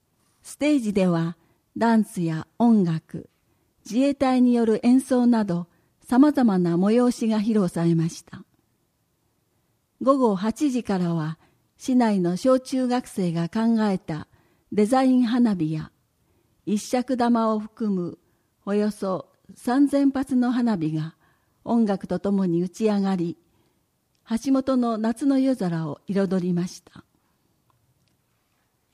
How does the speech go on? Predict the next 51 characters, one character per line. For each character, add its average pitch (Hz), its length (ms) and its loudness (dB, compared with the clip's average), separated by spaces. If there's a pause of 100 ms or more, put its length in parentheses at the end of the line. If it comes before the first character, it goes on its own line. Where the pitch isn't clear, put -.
(640)
紙 294 200 0
面 208 300 0
二 220 120 0
ペ 285 220 -4
ー 262 100 -2
ジ 190 120 -2
に 170 140 2
わ 170 140 -4
た 196 140 -6
っ 196 80 -10
て 180 360 -10 (480)
サ 240 200 -10
マ 277 220 -2
ー - 20 -6
ボ 269 180 -2
ー 262 60 0
ル 262 80 -6
会 254 300 -4
場 175 260 -4
で 165 100 -6
の 165 300 -6
様 226 240 -2
子 226 180 -8
が 202 260 -4 (480)
写 233 200 -2
真 277 320 4
の 262 160 2
み 170 280 0
掲 208 200 2
載 214 180 -2
さ 208 160 -4
れ 202 100 -2
て 202 120 -2
い 202 100 0
ま 202 140 -2
す - 120 -10
の 160 140 0
で 160 320 -8
紹 185 280 -2
介 180 220 -4
し - 180 -10
ま 165 180 -2
す。 - 260 -20 (2000)
六 226 260 -4
ペ 302 280 -2
ー 185 80 -10
ジ 165 380 -6
上 254 200 0
半 269 320 2
分 220 240 0
は 165 260 -4